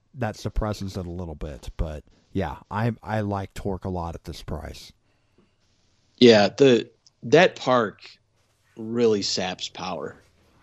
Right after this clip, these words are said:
Speaker 1: Yeah,
Speaker 2: So,
Speaker 1: especially to right
Speaker 2: I
Speaker 1: center. It's awful.
Speaker 2: Yeah.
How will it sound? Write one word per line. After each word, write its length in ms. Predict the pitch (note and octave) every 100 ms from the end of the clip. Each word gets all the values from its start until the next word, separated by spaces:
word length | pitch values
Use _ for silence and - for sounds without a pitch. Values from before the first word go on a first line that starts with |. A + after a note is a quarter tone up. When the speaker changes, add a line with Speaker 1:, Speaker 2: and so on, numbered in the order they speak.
| -
Speaker 1:
Yeah, 220 | - -
Speaker 2:
So, 280 | - - A2+
Speaker 1:
especially 420 | G2+ C3 - A2+
to 80 | G2
right 200 | F#2+ C#3+
Speaker 2:
I 40 |
Speaker 1:
center. 520 | C#3 - G2 G#2 A2 A#2+ _ -
It's 140 | - -
awful. 380 | G#2+ F#2+ -
Speaker 2:
Yeah. 420 | C3+ A#2+ A2+ G#2